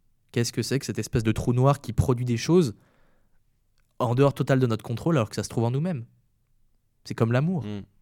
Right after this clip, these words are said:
Speaker 1: Par quoi,
Speaker 2: Ouais,
Speaker 1: d'où
Speaker 2: c'est
Speaker 1: est-ce que
Speaker 2: ça,
Speaker 1: ça
Speaker 2: tout,
Speaker 1: part ?
Speaker 2: tout ce que tu comprends pas,
Speaker 1: Ouais.
Speaker 2: tout ce que tu comprends pas, d'où ça vient ?
Speaker 1: Et voilà, vous connaissez maintenant
Speaker 2: Après,
Speaker 1: une des
Speaker 2: t'as
Speaker 1: plus
Speaker 2: peut-être
Speaker 1: grandes
Speaker 2: raison,
Speaker 1: peurs de
Speaker 2: c'est peut-être
Speaker 1: Brice.
Speaker 2: une manière de me rassurer, de me dire,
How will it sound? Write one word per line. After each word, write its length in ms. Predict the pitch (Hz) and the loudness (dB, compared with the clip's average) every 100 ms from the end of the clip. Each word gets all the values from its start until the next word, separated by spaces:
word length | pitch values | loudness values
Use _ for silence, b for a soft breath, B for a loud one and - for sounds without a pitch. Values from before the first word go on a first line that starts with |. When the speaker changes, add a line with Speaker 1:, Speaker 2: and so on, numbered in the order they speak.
| - - - - - | -14 -10 -8 -8 -8
Speaker 1:
Par 160 | - | -8
quoi, 160 | - 139 | 4 6
Speaker 2:
Ouais, 80 | 156 | 8
Speaker 1:
d'où 100 | 127 | 4
Speaker 2:
c'est 40 | |
Speaker 1:
est-ce 80 | 131 | 2
que 60 | 147 | 0
Speaker 2:
ça, 60 | 143 | 0
Speaker 1:
ça 80 | |
Speaker 2:
tout, 60 | 135 | 0
Speaker 1:
part ? 220 | 165 139 | -2 -2
Speaker 2:
tout 100 | - | -10
ce 40 | - | -10
que 80 | 120 | -10
tu 120 | - | -8
comprends 300 | 117 110 110 | -10 -8 -6
pas, 760 | 120 120 113 107 98 95 90 104 | 0 2 2 2 0 0 -2 -4
Speaker 1:
Ouais. 120 | 107 | -6
Speaker 2:
tout 80 | - | -10
ce 40 | |
que 80 | - | -12
tu 60 | |
comprends 220 | - 95 98 | -8 -8 -6
pas, 160 | 131 - - | -6 -10 -14
d'où 100 | 98 | -4
ça 120 | - | -2
vient ? 180 | 98 107 - _ - _ - | -2 -4 -12 _ -20 _ -6
Speaker 1:
Et 60 | |
voilà, 280 | 107 98 95 - _ _ | -2 -2 -4 -14 _ _
vous 160 | 104 107 | -12 -6
connaissez 320 | 120 113 - | -4 -2 -2
maintenant 220 | 117 110 | -2 2
Speaker 2:
Après, 160 | 127 131 | 4 4
Speaker 1:
une 60 | |
des 80 | 120 | 4
Speaker 2:
t'as 40 | 123 | 4
Speaker 1:
plus 60 | 123 | 4
Speaker 2:
peut-être 20 | |
Speaker 1:
grandes 100 | 120 | 4
Speaker 2:
raison, 120 | 175 214 | 4 4
Speaker 1:
peurs 80 | |
de 60 | 127 | 4
Speaker 2:
c'est 60 | 117 | 4
peut-être 160 | 110 113 | 4 4
Speaker 1:
Brice. 40 | |
Speaker 2:
une 80 | 131 | 4
manière 340 | 123 127 147 | 6 6 6
de 80 | 127 | 4
me 80 | 113 | 4
rassurer, 400 | 113 113 - 160 | 4 4 4 4
de 80 | 139 | 2
me 100 | 113 | 2
dire, 320 | 120 151 - | 0 0 -2